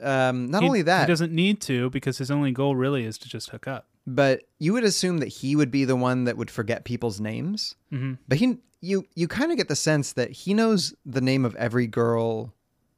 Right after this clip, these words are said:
Speaker 1: that he goes home with.
Speaker 2: Mm-hmm.
Speaker 1: Even though at the bar at one point in time, he, like, um,
Speaker 2: Hey, Fancy Face.
Speaker 1: Hey, Fancy Face. Um, you think that's just, that's, like, defense and affectation, because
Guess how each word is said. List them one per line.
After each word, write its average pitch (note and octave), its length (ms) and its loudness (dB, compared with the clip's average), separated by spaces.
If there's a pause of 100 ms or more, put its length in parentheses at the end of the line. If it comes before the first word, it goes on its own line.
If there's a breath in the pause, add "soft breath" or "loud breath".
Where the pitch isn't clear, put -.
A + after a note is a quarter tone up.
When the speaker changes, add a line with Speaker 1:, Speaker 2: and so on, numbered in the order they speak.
Speaker 1:
that A#2+ 100 -2
he A#2 100 -2
goes A2 440 -4
home A2 320 -4
with. - 400 -18
Speaker 2:
Mm-hmm. C3 220 -4 (280 loud breath)
Speaker 1:
Even D#3+ 340 2
though D3 140 6
at C#3+ 80 6
the B2+ 80 0
bar B2 200 4
at A#2+ 80 0
one A#2+ 120 0
point A2+ 220 -6
in A#2+ 60 -12
time, A2 260 -2
he, A2 160 -6
like, A2 360 -8 (140)
um, A2 320 0
Speaker 2:
Hey, D#3 80 4
Fancy C#3+ 360 0
Face. - 360 -8
Speaker 1:
Hey, C3 160 2
Fancy A#2 320 -2
Face. A2+ 260 -10 (360 loud breath)
Um, B2+ 440 6 (540 soft breath)
you D#3 160 0
think F#3 160 4
that's E3 220 2
just, - 240 -4
that's, - 340 0
like, B2 240 -2
defense B2 600 -4
and A2+ 260 -4
affectation, B2 800 -2
because A#2 540 -2